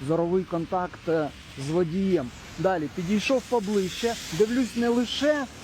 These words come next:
е, вліво і вправо, а ще й звідти, щоб звідти, звідти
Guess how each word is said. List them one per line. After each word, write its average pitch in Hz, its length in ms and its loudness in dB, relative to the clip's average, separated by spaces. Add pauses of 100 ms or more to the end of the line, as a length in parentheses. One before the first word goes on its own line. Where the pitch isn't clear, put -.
(140)
е, 175 200 4
вліво 214 580 4
і 208 80 0
вправо, 190 580 0
а 156 80 4
ще 240 200 -2
й 220 140 2 (120)
звідти, 226 480 2
щоб 180 220 0
звідти, 208 580 2 (400)
звідти 220 440 2